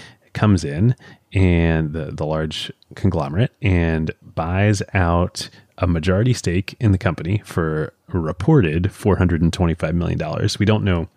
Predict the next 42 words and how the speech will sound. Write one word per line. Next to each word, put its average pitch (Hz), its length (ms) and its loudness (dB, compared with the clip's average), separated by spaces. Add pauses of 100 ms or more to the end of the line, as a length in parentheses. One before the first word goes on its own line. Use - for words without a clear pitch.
(100)
the 95 60 0
exact 117 360 0
number, 95 260 4
but 78 380 -4 (320)
it's - 120 -12
been 92 140 2
pretty 104 240 2
widely 78 360 -4
reported 87 500 -4
that 85 160 -4
they 82 120 -4
paid 90 400 -8 (240)
about 82 220 -6
four 98 160 0
hundred 85 280 -2
and 82 80 -2
twenty-five 85 460 -4
million, 78 400 -4 (380)
and 87 260 2
that 98 160 0
was 95 180 -2
for 85 380 -2
sixty-eight 101 920 -2
percent 87 320 -2
of 80 60 0
the - 80 -4
company. - 280 -4
So - 140 -6
they 82 60 -2
bought 98 240 0
out 131 120 2
the 165 80 4
investors, 110 640 0 (380)
and 82 460 2
James 101 600 4
and 92 160 0
the 82 60 0
rest 98 240 0
of 98 60 2
the 90 60 4
management 82 440 0
team 82 440 -4